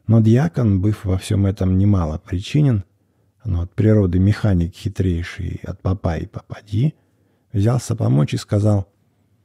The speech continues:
"Если мне принесут из господского погреба фалернского вина и горшок моченых после сладких больших яблоков,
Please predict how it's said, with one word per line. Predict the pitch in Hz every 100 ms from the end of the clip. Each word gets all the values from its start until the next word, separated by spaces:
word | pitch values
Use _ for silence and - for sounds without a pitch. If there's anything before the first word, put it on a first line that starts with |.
| _ _ _
"Если | - 107 110 113
мне | 107 110 113 110 107 -
принесут | 110 107 110 - 107
из | 98 92
господского | 98 101 - 104 - 95 98
погреба | - 107 98 98 90 87 85 82 -
фалернского | - 90 92 87 90 - 98 85
вина | 92 101 143 - _ _ _ _ _ _
и | 98
горшок | 90 92 - 95 87 90
моченых | 90 - 135 117 85 - _ _ _ _
после | 92 87 95
сладких | 90 95 87 - - 95
больших | 104 92 - 90 -
яблоков, | 123 101 95 - -